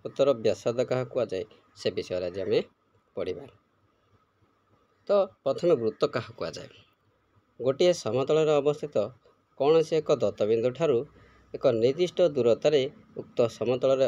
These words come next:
ଅବସ୍ଥିତ ସମସ୍ତ ବିନ୍ଦୁମାନଙ୍କର ସେଟ୍‌କୁ ଆମେ ବୃତ୍ତ ବା circle କହିଥାଉ ବା କୁହାଯାଏ। ଦେଖ, ଏଠି ବିନ୍ଦୁ, ଏଇ ବିନ୍ଦୁମାନଙ୍କର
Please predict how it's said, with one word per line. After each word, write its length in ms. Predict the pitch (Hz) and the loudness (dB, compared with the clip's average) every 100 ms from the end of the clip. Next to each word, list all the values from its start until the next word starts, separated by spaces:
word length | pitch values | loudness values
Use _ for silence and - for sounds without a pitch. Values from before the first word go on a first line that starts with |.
| - | -2
ଅବସ୍ଥିତ 380 | 104 107 - 110 | -2 -4 -2 -6
ସମସ୍ତ 420 | 110 110 123 147 - | -6 -6 -6 -4 -4
ବିନ୍ଦୁମାନଙ୍କର 760 | 107 98 98 98 95 101 165 160 - - _ - | -4 -4 -2 -2 -4 -2 -4 -4 -14 -20 _ -6
ସେଟ୍‌କୁ 380 | - 101 - 104 | -2 -2 0 -2
ଆମେ 200 | 107 202 - - - - - - - | 2 0 -2 -12 -20 -20 -20 -18 -8
ବୃତ୍ତ 220 | 107 - | -8 -4
ବା 120 | 98 | -4
circle 480 | 135 90 85 - 151 - - - _ _ _ _ _ _ _ _ _ _ _ _ _ _ - | -4 -8 -12 -8 -8 -8 -18 -20 _ _ _ _ _ _ _ _ _ _ _ _ _ _ -8
କହିଥାଉ 340 | 98 98 92 | -6 -6 -6
ବା 100 | 117 | -6
କୁହାଯାଏ। 420 | - 107 110 82 - _ _ _ _ | -8 -10 -10 -14 -20 _ _ _ _
ଦେଖ, 120 | 151 151 | -2 0
ଏଠି 180 | 175 180 | 2 2
ବିନ୍ଦୁ, 420 | 143 135 156 214 _ _ _ _ - | 2 2 2 0 _ _ _ _ -2
ଏଇ 180 | 156 | 0
ବିନ୍ଦୁମାନଙ୍କର 680 | 170 135 131 170 170 160 120 | 4 4 4 2 2 2 2